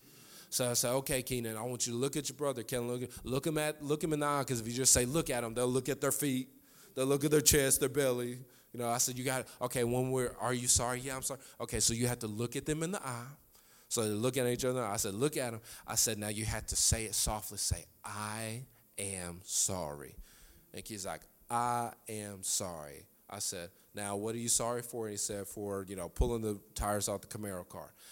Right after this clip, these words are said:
I said, "Now stick your hand out and shake his hand." He shook his hand. I said, "Now, Kellen, you are, you have to say, 'I forgive you.'" And you have to mean it. And Kellen said, "I forgive you." I said, "Now we hug." I said, "Now we hug."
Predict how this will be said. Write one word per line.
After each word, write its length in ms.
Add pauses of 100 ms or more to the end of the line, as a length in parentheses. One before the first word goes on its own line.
(100)
I 100
said, 200
"Now 120
stick 360
your 100
hand 300
out 260 (160)
and 100
shake 280
his 140
hand." 280 (420)
He 100
shook 200
his 120
hand. 160
I 20
said, 300 (200)
"Now, 220
Kellen, 440
you 220
are, 140 (100)
you 200
have 220
to 60
say, 360
'I 240
forgive 540
you.'" 180
And 180
you 60
have 200
to 80
mean 240
it. 80
And 80
Kellen 220
said, 160 (320)
"I 200
forgive 460
you." 120
I 60
said, 200
"Now 260
we 160
hug." 340 (1200)
I 60
said, 300
"Now 180
we 140
hug." 200